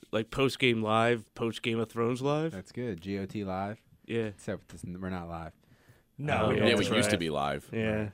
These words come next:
Speaker 4: That didn't
Speaker 1: That kills that, doesn't
Speaker 4: Damn
Speaker 1: it?
Speaker 4: it, Breitmeyer.
Speaker 2: Um, so the trailer comes out. That's get-, obviously getting a lot of buzz. So we felt like it was time to do a podcast about,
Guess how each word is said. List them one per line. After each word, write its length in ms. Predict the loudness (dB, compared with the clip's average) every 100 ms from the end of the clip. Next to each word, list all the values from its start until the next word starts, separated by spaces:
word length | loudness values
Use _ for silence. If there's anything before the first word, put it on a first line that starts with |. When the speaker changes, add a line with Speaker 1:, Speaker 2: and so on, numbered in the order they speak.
| _
Speaker 4:
That 120 | -6
didn't 540 | -2 -2 -4 -8 -14 -4
Speaker 1:
That 140 | -2
kills 220 | 0 -2
that, 220 | -2 -4 0
doesn't 140 | 2
Speaker 4:
Damn 120 | 2
Speaker 1:
it? 80 | 0
Speaker 4:
it, 40 |
Breitmeyer. 440 | 0 -2 -4 -8 -12 -16 -18 -18 _ _ _ _ _
Speaker 2:
Um, 300 | 2 2 2
so 420 | 2 4 6 6
the 80 | 4
trailer 460 | 2 2 4 6 2
comes 320 | 2 -2 -2
out. 380 | 0 0 0 -2
That's 260 | -8 -10 -4
get-, 160 | -4
obviously 380 | -2 -4 -4 -4
getting 220 | -4 -2
a 60 | -2
lot 140 | -2
of 80 | -2
buzz. 280 | -2 -2 -2
So 120 | -2
we 120 | -4
felt 320 | -2 -4 -2
like 260 | -2 -4 -2
it 60 | -4
was 120 | -4
time 360 | -6 -6 -6
to 120 | -6 -6
do 260 | -4 -2
a 80 | -4
podcast 840 | -2 -2 -2 -2 -2 -2 -4 -8 -8
about, 600 | -2 0 0 0 -4